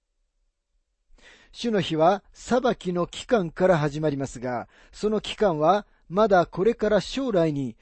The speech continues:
イスラエルの国にやってくるものです。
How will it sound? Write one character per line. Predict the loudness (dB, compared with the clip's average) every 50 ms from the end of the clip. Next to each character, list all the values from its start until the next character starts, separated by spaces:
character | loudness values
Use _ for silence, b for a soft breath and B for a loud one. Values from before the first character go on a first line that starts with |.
| b b b -6
イ | -4 -4 -4
ス | -4 -4 -2 0
ラ | 2 2
エ | 2 0
ル | 0
の | -2 -4
国 | -4 -6 -6 -4 -2 -2 -2
に | -2 0 0 2
や | 2 2
っ | 0 -2
て | _ -4 -4 -4
く | -2 -2 -2
る | -2 -4
も | -4 -8
の | -14
で | -20
す。 | _